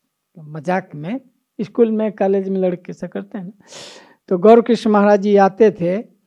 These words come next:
और हम लोग को उत्साहित करते थे कॉलेज के समय में।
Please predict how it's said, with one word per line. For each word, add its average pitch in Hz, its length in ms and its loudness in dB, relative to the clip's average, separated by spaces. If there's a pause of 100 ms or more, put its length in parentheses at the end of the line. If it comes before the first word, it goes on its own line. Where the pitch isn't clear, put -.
(400)
और 175 160 -4
हम 202 220 0
लोग 208 180 0
को 214 120 -2
उत्साहित 190 480 -6
करते 143 340 -14
थे 131 280 -18 (1800)
कॉलेज 185 340 2
के 165 480 -6 (880)
समय 160 500 -10
में। 139 220 -14